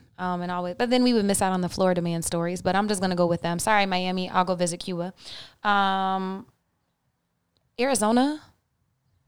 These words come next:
because I feel like they just a more desert, racist Oklahoma. Like, and I just, there's not,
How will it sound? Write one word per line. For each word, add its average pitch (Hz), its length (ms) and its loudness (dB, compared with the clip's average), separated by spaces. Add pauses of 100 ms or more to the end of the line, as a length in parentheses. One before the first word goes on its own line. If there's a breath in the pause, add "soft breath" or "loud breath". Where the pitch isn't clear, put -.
(300)
because 247 260 4
I 226 80 4
feel 240 160 -4
like 220 160 2
they 208 140 0
just 208 240 -2
a 214 60 -4
more 196 180 -2
desert, 190 500 -2
racist 190 400 -4
Oklahoma. 190 580 -4 (400)
Like, 175 140 -18
and 180 140 -14
I 175 60 -12
just, 170 320 -16
there's 170 200 -20
not, 170 260 -16